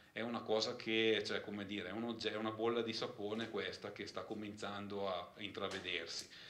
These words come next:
Dall'altra parte abbiamo questi allevatori che cercano questo fieno. Potremmo anche pensare, magari nel mondo del biologico, che qualcuno anche che sta via abbia bisogno di questo fieno, però no.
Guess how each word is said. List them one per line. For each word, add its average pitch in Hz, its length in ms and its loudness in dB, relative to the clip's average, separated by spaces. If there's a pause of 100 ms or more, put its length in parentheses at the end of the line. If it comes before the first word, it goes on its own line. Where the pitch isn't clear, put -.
(220)
Dall'altra 120 320 8
parte 107 300 6
abbiamo 110 300 2
questi 110 280 2
allevatori 107 560 0
che 113 140 -6
cercano 104 420 0
questo 90 280 -4
fieno. 104 360 0 (400)
Potremmo 98 420 4
anche 95 180 2
pensare, 98 560 6
magari 101 280 4
nel 110 160 4
mondo 113 300 2
del 107 180 4
biologico, 110 680 2
che 110 120 -6
qualcuno 110 580 0
anche 110 280 0
che 113 100 0
sta 113 200 4
via 127 360 10
abbia 107 200 6
bisogno 107 300 0
di 104 60 -2
questo 101 260 -2
fieno, 101 260 -2
però 113 340 2
no. 110 220 -2